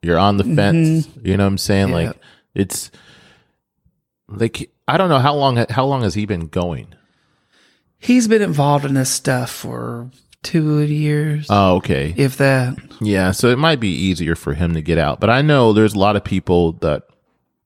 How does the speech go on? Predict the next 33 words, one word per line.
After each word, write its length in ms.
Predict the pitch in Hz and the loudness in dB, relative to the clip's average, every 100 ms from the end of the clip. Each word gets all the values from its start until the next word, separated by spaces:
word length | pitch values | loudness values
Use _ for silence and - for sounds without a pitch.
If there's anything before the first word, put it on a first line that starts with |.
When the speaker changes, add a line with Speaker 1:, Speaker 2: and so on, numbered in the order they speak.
| _ _ - | _ _ -4
Speaker 1:
they've 180 | 101 98 | 0 2
been 140 | 98 | 2
at 160 | 87 - | 0 0
since 200 | 90 76 | -2 -4
kid, 380 | - 92 90 - | -2 0 0 -2
they're 180 | 85 87 | -2 -2
kids 340 | - 92 90 | 2 2 2
or 40 | 92 | 2
whatever, 420 | 101 104 101 90 | 2 4 2 2
and 200 | 78 78 | 0 0
when 80 | 85 | 0
they 100 | 82 | 0
try 220 | - 92 | 0 2
to 160 | 80 82 _ _ _ - | 2 0 _ _ _ -6
defect 500 | 76 - 82 80 - | -6 -2 -2 -2 -2
or 60 | |
whatever, 420 | 87 85 85 82 80 | 0 2 2 0 -2
it's, 260 | 139 127 | -2 -4
Speaker 2:
Mm-hmm. 200 | 131 127 | -6 -4
Speaker 1:
it's 120 | 127 123 | -2 0
a 40 | |
little 140 | 85 | 0
bit 140 | 78 - | -2 -4
harder, 420 | - 82 80 76 | -2 0 0 -2
but 260 | - 80 - - _ _ _ _ _ _ _ _ | -6 -8 -8 -16 _ _ _ _ _ _ _ _
Speaker 2:
Well, 80 | 190 | 0
you 80 | 180 | 2
know, 120 | 165 | 2
each 260 | 175 185 | 0 0
to 80 | - | -2
his 180 | 151 127 | -4 -4
own, 300 | 123 120 123 | -8 -8 -8
though. 260 | 127 127 | -8 -8